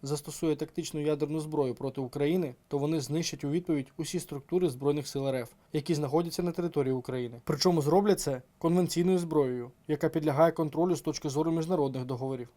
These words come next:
Тобто це дуже суттєва заява. Лишається вірити, що американці саме так і зроблять,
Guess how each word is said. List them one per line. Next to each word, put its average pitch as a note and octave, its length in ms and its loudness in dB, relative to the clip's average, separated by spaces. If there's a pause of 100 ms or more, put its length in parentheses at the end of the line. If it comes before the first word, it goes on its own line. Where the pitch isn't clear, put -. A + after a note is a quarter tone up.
Тобто - 240 -4
це F3+ 140 0
дуже E3+ 320 4
суттєва D#3 460 2
заява. C3+ 440 2 (360)
Лишається E3+ 520 2
вірити, C3 400 0 (120)
що - 200 2
американці D3+ 560 2
саме D3 240 -4
так D#3+ 200 -2
і E3+ 40 0
зроблять, C3+ 460 -4